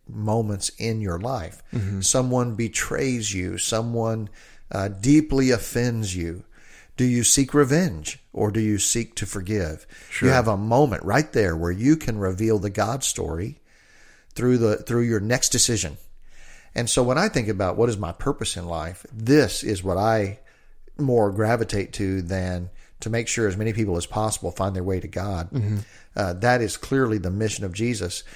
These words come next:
Speaker 1: The short answer for me is I exist to glorify God. Well, how do I glorify him? By joining him in his mission.
Speaker 2: Sure.
Speaker 1: So we get to the same thing.
Speaker 2: Sure.
Speaker 1: But meanwhile, I do that in such a way that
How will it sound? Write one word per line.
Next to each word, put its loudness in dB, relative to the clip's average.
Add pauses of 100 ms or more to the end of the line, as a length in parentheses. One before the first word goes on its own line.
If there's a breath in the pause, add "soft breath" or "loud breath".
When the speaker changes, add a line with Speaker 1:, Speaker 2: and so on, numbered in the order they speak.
(460 loud breath)
Speaker 1:
The -6
short 4
answer 2
for -6
me -2
is -2
I 2
exist -2
to -4
glorify -2
God. -4
Well, -6
how -2
do 2
I 2
glorify -4
him? -14 (120)
By 0
joining 0
him -4
in -6
his -6
mission. -6 (220 loud breath)
Speaker 2:
Sure. 0
Speaker 1:
So 6
we 6
get 2
to -4
the 0
same 0
thing. -2
Speaker 2:
Sure. -2 (220 loud breath)
Speaker 1:
But 4
meanwhile, 2 (340 loud breath)
I 0
do 2
that 2
in -6
such 0
a 0
way 0
that -6